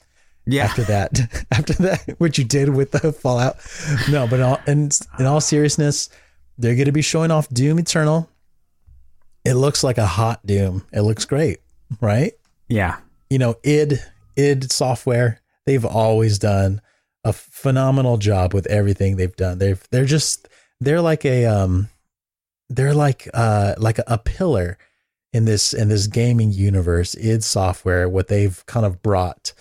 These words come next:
Speaker 2: to the industry. So that's actually gonna be really cool, really exciting. We're probably gonna hear,
Speaker 1: Mm-hmm.
Speaker 2: you know, Wolfenstein stuff and whatever else they're doing. I,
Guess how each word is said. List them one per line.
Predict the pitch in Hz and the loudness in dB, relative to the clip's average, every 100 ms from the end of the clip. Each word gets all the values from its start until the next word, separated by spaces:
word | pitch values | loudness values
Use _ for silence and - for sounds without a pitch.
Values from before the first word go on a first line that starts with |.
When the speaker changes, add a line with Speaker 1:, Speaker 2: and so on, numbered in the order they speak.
| _ _ | _ _
Speaker 2:
to | - | -4
the | 101 92 | 0 0
industry. | 85 - - 92 87 - | -2 -6 -2 -2 -2 -6
So | - 107 95 92 - _ _ _ _ _ | -4 0 0 -2 -4 _ _ _ _ _
that's | 143 175 | -2 0
actually | 214 196 - 175 | 0 -2 0 0
gonna | 170 | 2
be | 160 | 2
really | 160 160 151 | 2 2 2
cool, | 151 151 | 0 2
really | 139 143 | 2 2
exciting. | 131 - 123 123 120 | 0 0 0 2 0
We're | 117 | 0
probably | - 131 | 0 0
gonna | 131 123 | 0 0
hear, | 110 120 117 104 - _ - _ - | 2 2 2 0 -4 _ -20 _ -4
Speaker 1:
Mm-hmm. | 95 92 87 135 - | -2 0 -4 -8 -4
Speaker 2:
you | 113 | 0
know, | 101 95 104 104 | 0 0 -2 0
Wolfenstein | 98 98 104 101 104 98 98 | -2 0 -2 -2 0 0 0
stuff | - 101 95 95 | -2 0 0 0
and | 98 95 | -2 0
whatever | 101 92 95 | 0 2 2
else | 95 95 - - - - - - _ _ | 2 2 0 -6 -8 -20 -20 -20 _ _
they're | 110 | -4
doing. | 95 104 98 98 - - _ - | -2 0 2 0 -2 -12 _ -4
I, | - 170 180 | 0 0 0